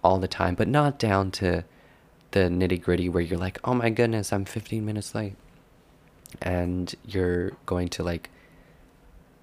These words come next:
scream because of that. No, just, just know that sometimes things don't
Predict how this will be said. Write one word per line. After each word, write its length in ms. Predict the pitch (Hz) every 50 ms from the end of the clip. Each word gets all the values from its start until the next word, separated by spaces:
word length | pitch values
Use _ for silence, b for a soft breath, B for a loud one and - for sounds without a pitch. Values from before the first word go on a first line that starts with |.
| _ _ -
scream 560 | - - - - - 107 104 98 90 85 82
because 320 | 80 85 87 - 90 85
of 80 | - 82
that. 320 | - 87 85 87 85 -
No, 520 | 98 98 92 90 87 82 82 85 82 85 85 - - - -
just, 300 | - 101 98 - - -
just 300 | - - 113 - - -
know 260 | 107 107 104 104 107
that 260 | 101 101 95 95 - - - -
sometimes 600 | - - - 117 113 110 - 113 110 107 104 -
things 300 | - - 95 98 92 -
don't 220 | - 95 87 85